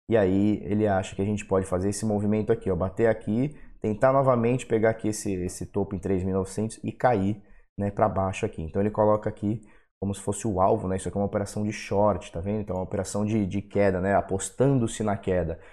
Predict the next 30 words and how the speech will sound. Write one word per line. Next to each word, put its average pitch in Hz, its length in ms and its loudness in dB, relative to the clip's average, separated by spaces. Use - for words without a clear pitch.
Apostando 135 560 0
é - 20 2
uma 123 140 2
palavra 110 380 0
meio 107 160 2
feia, 120 260 2
porque 113 140 -8
parece 110 260 2
que - 60 -14
isso 98 100 -4
aqui 95 180 -4
é, 101 220 2
é 95 60 4
bilhar, 95 500 4
né? 95 140 -2
Parece 85 320 -6
que 98 80 -4
é, 92 120 -2
que 90 140 -4
é - 20 2
bingo, 95 460 0
sei - 180 -2
lá, 92 360 -2
roleta, 101 520 2
sei 92 180 -6
lá. 82 160 -2
E 95 80 0
não 113 160 2
é 98 80 2
isso. 98 500 -2